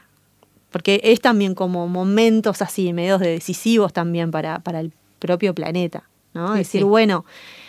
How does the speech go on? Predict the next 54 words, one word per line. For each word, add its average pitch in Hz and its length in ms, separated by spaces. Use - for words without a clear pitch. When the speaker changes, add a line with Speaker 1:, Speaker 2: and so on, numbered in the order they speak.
Speaker 1:
este, 165 560
muchas 233 240
veces 233 140
cuando 220 120
se 220 80
habla 220 100
de 226 60
la 196 120
era 208 120
de 190 60
Acuario 208 320
es - 80
todo 196 200
luz, 190 280
es - 80
todo 175 180
divino, 180 520
la 165 100
era 180 140
de 170 60
la 165 40
conciencia 170 400
del 165 140
grupo, 170 340
el 165 80
coso 175 240
de 165 80
lo 165 120
diverso. 175 380
Sí, 233 320
me 185 100
encanta, 185 500
pero - 140
eso 349 180
es - 220
la 190 120
parte 190 300
más 170 240
alta 202 540
de 185 140
Acuario. 170 500
Speaker 2:
La 165 60
Speaker 1:
No, - 40
Speaker 2:
creativa. 180 520
Speaker 1:
no 151 40
siempre 208 760
la 165 120
<laughs> - 100
vivimos, 185 540
te 180 120
diría 196 260
casi 170 240
Speaker 2:
Mm, 180 60
Speaker 1:
nunca. 180 320